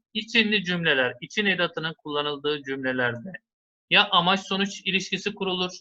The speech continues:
ya neden sonuç ilişkisi kurulur. İçinin yerine amacıyla koyabiliyorsak amaç sonuç, nedeniyle koyabiliyorsak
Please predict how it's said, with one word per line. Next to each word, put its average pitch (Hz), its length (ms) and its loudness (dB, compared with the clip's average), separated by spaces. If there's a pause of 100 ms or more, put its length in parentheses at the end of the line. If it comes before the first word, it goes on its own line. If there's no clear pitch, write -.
ya 160 320 2 (440)
neden 160 280 4
sonuç 135 340 -6
ilişkisi 123 480 -8
kurulur. 113 280 -8 (380)
İçinin 147 400 2
yerine 156 400 4 (100)
amacıyla 131 580 2
koyabiliyorsak 127 680 2
amaç 147 340 -2
sonuç, 208 260 0 (400)
nedeniyle 160 540 4
koyabiliyorsak 123 580 2